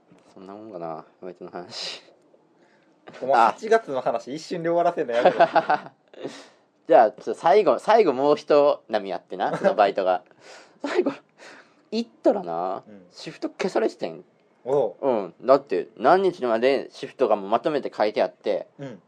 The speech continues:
Speaker 1: 横に確認サインまでしてんねん。
Speaker 2: うん。
Speaker 1: 八っつって、八丸っつって。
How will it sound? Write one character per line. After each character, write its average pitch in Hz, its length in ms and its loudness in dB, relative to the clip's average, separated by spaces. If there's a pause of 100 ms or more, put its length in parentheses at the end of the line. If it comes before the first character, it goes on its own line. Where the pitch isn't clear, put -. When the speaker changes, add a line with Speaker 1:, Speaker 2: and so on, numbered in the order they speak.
(360)
Speaker 1:
横 143 200 -2
に 156 80 -6
確 - 280 -4
認 190 180 -2
サ - 160 -8
イ 156 40 0
ン 117 60 -4
ま 98 80 -4
で 95 80 -8
し - 80 -16
て 101 140 -4
ん 85 100 -12
ね - 80 -20 (260)
ん。 131 40 -16
Speaker 2:
う - 40 -16
ん。 107 80 -20 (760)
Speaker 1:
八 98 280 -10
っ 92 60 -12
つ - 120 -20
っ - 20 -20
て、 - 140 -20 (100)
八 113 260 -10
丸 113 180 -2
っ 113 80 -8
つ - 100 -20
っ - 40 -20
て。 - 100 -20